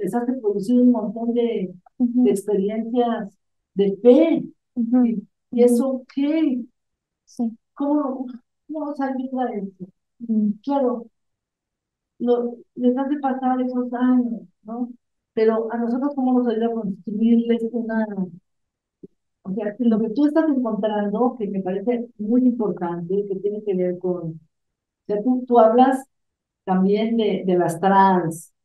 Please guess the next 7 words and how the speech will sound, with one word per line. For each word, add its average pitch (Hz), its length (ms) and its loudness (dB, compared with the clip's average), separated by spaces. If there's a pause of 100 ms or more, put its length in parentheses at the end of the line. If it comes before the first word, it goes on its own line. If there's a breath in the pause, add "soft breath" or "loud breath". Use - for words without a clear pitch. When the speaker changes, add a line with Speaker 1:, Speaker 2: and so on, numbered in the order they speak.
(180)
Speaker 1:
hablas 214 640 -4
de 185 380 -2
la 180 180 -2
narrativa 175 540 -2
de 208 140 2
la 160 200 -2
fe, 170 420 4